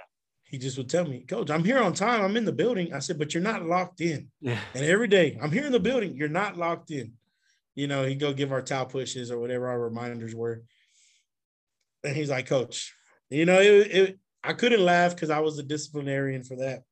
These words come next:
Speaker 1: or, you know, Coach Hernandez and I.
Speaker 2: Yeah.
Speaker 1: But in my soul, I'm laughing 'cause he is genuinely trying. But he's
Speaker 2: Yeah.
Speaker 1: like, "Coach, Coach, I got my routine. I get out of class.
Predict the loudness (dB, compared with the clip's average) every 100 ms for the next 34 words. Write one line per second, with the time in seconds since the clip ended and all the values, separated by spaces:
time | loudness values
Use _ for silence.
0 | -8 -6 -4 -4 -4 -6 -6 -4 -4 -4
1 | -4 -8 -10 -12 -16 _ _ _ -2 -2
2 | -4 _ _ _ _ _ _ _ _ _
3 | -8 -8 -8 _ _ _ _ _ _ _
4 | _ _ -2 0 0 0 0 4 6 4
5 | 2 2 2 -2 -8 -12 -14 _ _ _
6 | _ _ -6 2 4 6 4 4 2 2
7 | -2 -6 -6 -4 -2 -2 -6 -12 _ _
8 | _ _ -2 2 2 2 0 -2 -2 -12
9 | -20 _ _ _ _ _ _ -8 -8 -8
10 | -12 -20 _ _ _ _ _ _ _ _
11 | -12 -6 -4 0 0 -2 -4 -4 -4 -6
12 | -16 _ _ -16 -10 -6 -2 -2 2 4
13 | 4 0 -10 -20